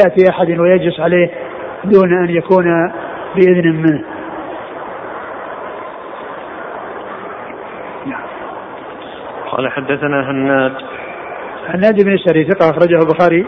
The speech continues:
Speaker 1: في خلق أفعال العباد ومسلم وأصحاب السنن.
Speaker 2: عن أبي معاوية.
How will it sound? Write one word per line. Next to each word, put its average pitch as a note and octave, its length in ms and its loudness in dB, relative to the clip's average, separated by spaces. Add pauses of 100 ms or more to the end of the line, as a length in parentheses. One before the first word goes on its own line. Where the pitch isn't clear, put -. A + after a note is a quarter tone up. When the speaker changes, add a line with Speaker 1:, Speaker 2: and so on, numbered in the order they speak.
(380)
Speaker 1:
في F3+ 80 2
خلق F3+ 260 0
أفعال D#3 300 4
العباد E3+ 220 6
ومسلم E3+ 340 0
وأصحاب D#3 300 0
السنن. D3 320 -4 (840)
Speaker 2:
عن B2 140 -4
أبي C3 300 -2
معاوية. A#2+ 640 0